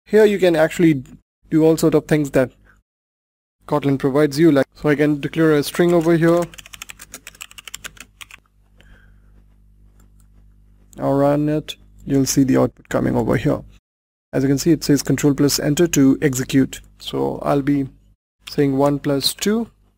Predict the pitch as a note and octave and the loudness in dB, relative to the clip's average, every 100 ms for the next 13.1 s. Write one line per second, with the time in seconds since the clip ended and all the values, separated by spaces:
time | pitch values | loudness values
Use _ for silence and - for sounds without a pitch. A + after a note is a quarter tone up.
0 | _ _ _ _ _ _ _ _ _ _ | _ _ _ _ _ _ _ _ _ _
1 | _ _ _ _ _ _ _ _ _ _ | _ _ _ _ _ _ _ _ _ _
2 | _ - D3 D3 D3 - - - _ - | _ -4 -2 0 -2 -4 -10 -12 _ -4
3 | C#3+ - C#3+ - C#3+ C#3 C3+ D#3 C#3+ B2 | -4 -2 -4 0 0 0 0 -2 -2 -4
4 | B2+ _ _ _ _ _ - - C#3 C3 | -6 _ _ _ _ _ -8 0 0 2
5 | E3 G#3+ - - _ _ _ - C#3+ C#3+ | 2 0 -2 -20 _ _ _ -8 -4 2
6 | C#3 C3+ - - - _ _ _ _ - | 2 2 -4 -18 -20 _ _ _ _ -6
7 | C#3+ C#3+ D3 E3 F3 C#3+ - - - - | 0 2 2 0 0 -6 -6 -12 0 2
8 | - - _ _ _ _ _ _ _ _ | 2 -4 _ _ _ _ _ _ _ _
9 | D3+ C#3+ C#3+ - E3+ D#3 D3+ D3 C3+ C#3 | -2 -2 -2 0 2 2 2 0 0 0
10 | C#3+ C#3 - C#3+ D#3 C#3 - - - - | 2 2 0 0 0 0 -6 -16 -20 -12
11 | - - E3+ - C3+ B2+ - C#3 D3+ A3 | -8 0 -2 0 -2 -2 -4 0 0 0
12 | - - _ _ - - - D#3+ C#3 C#3+ | -6 -20 _ _ -20 -20 -4 0 0 -2